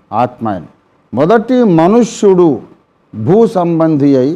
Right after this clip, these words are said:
మట్టి నుండి, మంటి నుండి పుట్టినవాడు. రెండవ మనుష్యుడు పరలోకము నుండి వచ్చినవాడు. ఒరిజినల్ మనిషి అన్నవాడు, ఒక జాతికి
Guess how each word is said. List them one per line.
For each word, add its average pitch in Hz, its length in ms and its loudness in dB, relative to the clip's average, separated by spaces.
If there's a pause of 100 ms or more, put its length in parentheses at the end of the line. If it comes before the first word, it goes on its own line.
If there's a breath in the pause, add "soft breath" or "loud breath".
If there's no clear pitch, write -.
(760)
మట్టి 143 340 -2
నుండి, 156 240 -2 (140)
మంటి 151 300 -2
నుండి 147 160 0 (100)
పుట్టినవాడు. 120 560 -6 (840)
రెండవ 233 340 2 (160)
మనుష్యుడు 233 480 0 (140)
పరలోకము 226 640 2
నుండి 214 200 0
వచ్చినవాడు. 175 500 -6 (1800)
ఒరిజినల్ 226 580 2 (840)
మనిషి 220 340 0 (140)
అన్నవాడు, 143 440 0 (360)
ఒక 117 80 -4 (160)
జాతికి 190 420 0